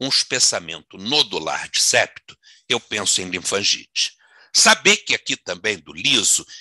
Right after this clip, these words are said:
embora todas essas possibilidades sejam, é, é, razoáveis, as duas causas mais comuns são edema e linfangite. Então, vejam,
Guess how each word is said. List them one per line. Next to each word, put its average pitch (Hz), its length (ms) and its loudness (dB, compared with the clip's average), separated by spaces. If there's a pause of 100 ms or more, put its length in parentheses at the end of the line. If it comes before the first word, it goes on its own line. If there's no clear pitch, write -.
(140)
embora 117 360 2
todas 147 480 0
essas - 260 -2
possibilidades 85 920 -6
sejam, 82 360 -4 (540)
é, 92 80 -6
é, 78 340 -8
razoáveis, 98 840 0 (300)
as 127 180 2
duas 202 400 0
causas 92 560 -4
mais - 380 2
comuns 123 720 -8
são 120 240 -2 (440)
edema 117 640 0 (320)
e 131 60 0
linfangite. 117 800 -2 (240)
Então, 240 180 6
vejam, 165 720 4